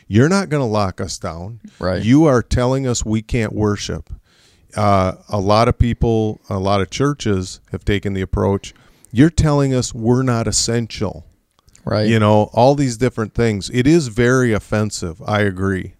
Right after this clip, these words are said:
Speaker 1: I'm offended by those ideas that what I do is not essential.
Speaker 2: That is my least favorite part of everything that has happened in twenty twenty is this idea of essential and non-essential.
Speaker 1: It's,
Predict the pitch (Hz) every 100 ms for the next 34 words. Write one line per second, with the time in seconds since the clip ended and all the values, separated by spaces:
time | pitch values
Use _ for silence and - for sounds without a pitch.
0 | _ 107 101 101 - 113 120 117 98 95
1 | 95 101 110 113 - _ _ 107 107 107
2 | 98 87 95 98 120 151 - _ _ _
3 | _ _ 107 101 98 - - 110 117 110
4 | 101 92 104 117 151 156 _ _ _ _
5 | _ 120 101 110 107 101 - 104 104 131
6 | 156 160 175 151 131 117 131 139 - 127
7 | 120 107 - 120 110 101 104 117 113 110
8 | 110 110 98 95 117 104 - 95 95 -
9 | - - - 76 80 131 _ _ _ _
10 | 117 113 - 117 117 117 110 104 - 110
11 | 107 110 104 101 98 95 - 98 104 -
12 | 98 - _ _ _ _ - 123 -